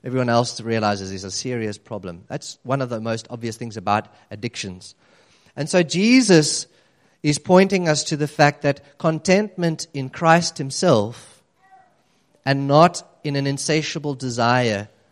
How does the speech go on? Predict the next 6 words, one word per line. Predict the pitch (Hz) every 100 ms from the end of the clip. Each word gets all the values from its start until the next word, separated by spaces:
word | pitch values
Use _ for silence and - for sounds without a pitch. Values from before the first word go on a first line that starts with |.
| _ _ _ _ _ _
for | - 135
finding | - 139 139 135
more | 127 131 127 104 101 98 _ _ _ _ _ _ _ _ -
in | 135
other | 131 139 160
things | 160 120 101 104 -